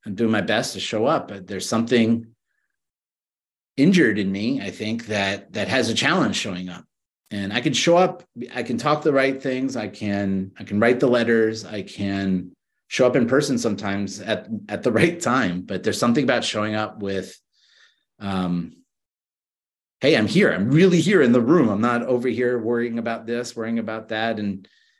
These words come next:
I can see you, I, and, and I see that you're doing great, or I see that you're struggling, and I, I can talk to you about that."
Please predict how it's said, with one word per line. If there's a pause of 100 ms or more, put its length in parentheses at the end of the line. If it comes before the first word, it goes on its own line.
(100)
I
can
see
you,
I,
and,
and
I
see
that
you're
doing
great,
or
I
see
that
you're
struggling,
and
I,
I
can
talk
to
you
about
that."